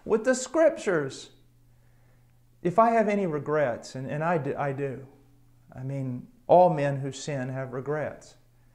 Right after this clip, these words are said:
Um, it's that I've been so busy, you know, with my life, you know, running from jungle to mountain and back and forth and wanting to win the world for Christ. I suppose that's a good thing.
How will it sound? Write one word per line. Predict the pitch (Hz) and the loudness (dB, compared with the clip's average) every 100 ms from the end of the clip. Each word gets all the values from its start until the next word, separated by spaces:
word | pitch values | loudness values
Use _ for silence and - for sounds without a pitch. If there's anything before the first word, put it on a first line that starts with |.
| _ _ _ _ _ - | _ _ _ _ _ -10
Um, | 139 139 135 131 - | -8 -6 -8 -10 -8
it's | 156 | -6
that | - 165 | 0 2
I've | 160 127 127 | 0 -2 -6
been | 165 160 | -6 -4
so | 151 - 175 170 175 135 - - | -8 -6 -2 -2 -4 -8 -20 -16
busy, | 170 160 135 120 147 135 _ _ _ _ _ _ _ _ | -12 -12 -12 -14 -16 -20 _ _ _ _ _ _ _ _
you | 151 | -8
know, | 151 | -4
with | 151 156 156 | -2 -4 -4
my | 143 | -4
life, | 135 120 120 123 - | -2 -2 -4 -12 -14
you | 139 | -12
know, | 131 127 127 120 - | -10 -10 -12 -14 -8
running | 151 156 151 143 | -6 -6 -6 -10
from | - 127 | -10 -10
jungle | 127 147 147 139 | -4 -4 -2 -4
to | |
mountain | 131 135 139 - 139 135 | -4 -4 -4 -6 -10 -10
and | 120 117 - _ _ - | -10 -12 -16 _ _ -4
back | 147 147 | -2 -2
and | 139 | -6
forth | 127 135 139 139 - | -6 -4 -4 -6 -8
and | 117 113 - _ _ _ - | -14 -14 -20 _ _ _ 0
wanting | 147 160 160 | 4 4 2
to | 139 | -2
win | 135 156 170 | 0 2 2
the | 156 | 0
world | 147 151 151 147 | 2 2 2 0
for | |
Christ. | 131 - 151 156 151 | -4 4 4 4 2
I | 131 | -4
suppose | 123 139 160 156 | -4 -4 -2 0
that's | 143 - | -2 -4
a | 139 | -6
good | 143 147 - | -6 -6 -4
thing. | 170 151 135 | -4 -4 -8